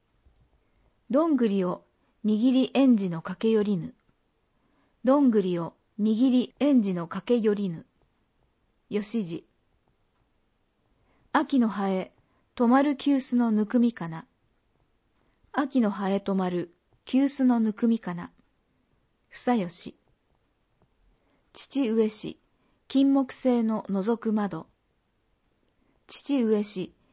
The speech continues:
金木犀の覗く窓。久子。冬鉢の威嚇の羽を震わする。冬鉢の威嚇の羽を震わする。緑。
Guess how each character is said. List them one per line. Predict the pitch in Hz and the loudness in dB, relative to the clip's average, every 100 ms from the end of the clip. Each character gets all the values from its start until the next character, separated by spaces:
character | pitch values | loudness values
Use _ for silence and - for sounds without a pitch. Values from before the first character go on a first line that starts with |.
| _ - | _ 0
金 | 262 269 | 4 4
木 | 277 262 | 4 0
犀 | - 240 | -2 0
の | 226 226 - | 0 -2 -4
覗 | 190 185 214 | -4 -2 -2
く | 214 208 | -2 -2
窓。 | 196 170 - _ _ _ _ _ _ _ _ _ | -2 -4 -12 _ _ _ _ _ _ _ _ _
久 | - - 196 | -14 -10 -10
子。 | - - _ _ _ _ _ _ _ _ _ _ _ _ _ _ _ _ _ _ _ _ _ _ | -10 -14 _ _ _ _ _ _ _ _ _ _ _ _ _ _ _ _ _ _ _ _ _ _
冬 | - 247 262 | -4 2 2
鉢 | 254 254 233 | 2 0 -2
の | 214 196 - _ _ - | -2 -4 -8 _ _ -8
威 | 208 | -4
嚇 | 262 269 277 | -2 0 2
の | 262 | 2
羽 | 254 233 226 | 2 0 0
を | 214 214 | -2 -6
震 | - 226 233 | -6 -2 0
わ | 214 | 0
す | 214 196 | -4 -10
る。 | 160 - _ _ _ _ _ _ _ _ _ | -10 -14 _ _ _ _ _ _ _ _ _
冬 | - 247 262 | -4 2 2
鉢 | 254 247 233 | 2 0 0
の | 214 202 - _ _ - | -2 -4 -8 _ _ -10
威 | 208 | -4
嚇 | 277 277 269 | -2 0 0
の | 254 | 2
羽 | 247 226 220 | 0 0 0
を | 214 - _ | -2 -6 _
震 | 240 240 | 0 2
わ | 226 214 | 2 0
す | - | -8
る。 | 170 - _ _ _ _ _ _ _ _ | -14 -14 _ _ _ _ _ _ _ _
緑。 | 220 202 170 202 | -2 -2 -4 -10